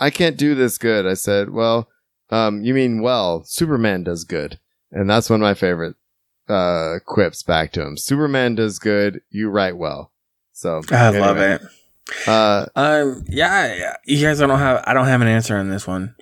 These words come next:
Speaker 2: because,
Speaker 1: I have
Speaker 2: you
Speaker 1: a
Speaker 2: know,
Speaker 1: better
Speaker 2: it all
Speaker 1: idea.
Speaker 2: depends on character arc, I guess.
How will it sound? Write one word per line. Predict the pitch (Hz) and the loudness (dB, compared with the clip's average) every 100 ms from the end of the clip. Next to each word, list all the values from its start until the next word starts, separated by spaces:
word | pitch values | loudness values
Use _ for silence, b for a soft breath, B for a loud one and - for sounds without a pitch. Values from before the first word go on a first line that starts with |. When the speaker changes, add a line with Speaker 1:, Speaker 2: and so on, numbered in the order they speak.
| _ | _
Speaker 2:
because, | 110 - 113 101 98 98 95 98 - - _ _ _ _ | -2 2 2 4 4 2 0 -2 -8 -14 _ _ _ _
Speaker 1:
I | 110 | 2
have | |
Speaker 2:
you | 123 | 4
Speaker 1:
a | |
Speaker 2:
know, | 120 | 4
Speaker 1:
better | 110 - | 4 4
Speaker 2:
it | 135 | 4
all | 135 | 2
Speaker 1:
idea. | 156 156 | 2 0
Speaker 2:
depends | 165 165 156 147 - - - _ _ | 0 0 0 -2 -6 -12 -16 _ _
on | 120 | -6
character | 120 127 120 131 127 | -2 0 0 0 0
arc, | 139 147 | 0 0
I | 139 | -2
guess. | 135 147 185 - | -2 -4 -4 -12